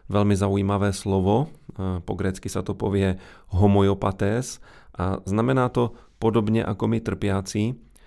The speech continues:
mne osobne sa veľmi páči, e, spôsob, akým, e, toto slovo prekladá Biblia Kralická.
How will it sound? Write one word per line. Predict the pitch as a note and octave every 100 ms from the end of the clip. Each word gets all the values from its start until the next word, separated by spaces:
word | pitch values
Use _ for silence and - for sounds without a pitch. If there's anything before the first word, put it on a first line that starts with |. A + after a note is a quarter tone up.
| -
mne | - G2+ G2 G2+
osobne | G2 G#2+ G#2 G2+
sa | G2+
veľmi | G2 G2+ G2
páči, | G2+ G2 - G2+ G2
e, | - - - G2+
spôsob, | G2 - G#2+ G2+ G2+ G2+ G2
akým, | - G#2 G2+ G2
e, | G2+ F#2 G2 F#2+
toto | F#2+ G2+
slovo | - G2+ G2 F#2+
prekladá | - F#2+ F#2+ F#2 F#2+
Biblia | F#2 G2 G2
Kralická. | - G2 G#2 - G2+ -